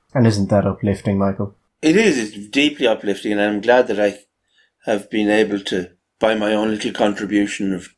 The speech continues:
Speaker 2: pain and terror to this whole situation, have been able to support the democratic process in the island.
Speaker 1: So, just on, um, just as a very final point, the AstraZeneca stoppage, the notification that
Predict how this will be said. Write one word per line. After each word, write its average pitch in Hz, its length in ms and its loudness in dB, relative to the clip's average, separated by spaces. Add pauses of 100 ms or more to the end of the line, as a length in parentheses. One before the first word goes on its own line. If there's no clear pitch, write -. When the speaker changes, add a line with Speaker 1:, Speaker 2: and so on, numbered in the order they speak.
(140)
Speaker 2:
pain 104 320 0
and 95 120 -6
terror 101 480 2 (680)
to 131 120 0
this 98 260 0
whole 98 200 4
situation, 98 600 -4
have 92 140 -6
been 98 140 -2
able 98 160 2
to 95 100 -10
support 101 600 -4 (280)
the 117 80 -4
democratic 107 560 -2
process 98 460 0
in 95 100 -6
the 92 180 -4
island. 87 360 -10 (180)
Speaker 1:
So, - 180 2
just 160 260 0
on, 160 380 4
um, 123 280 2
just 139 180 -2
as 127 80 0
a 120 60 2
very 113 240 4
final 107 580 2
point, 98 400 0 (480)
the 123 140 2
AstraZeneca 117 1080 4
stoppage, - 680 -2
the 110 80 2
notification 104 840 2
that 98 200 -2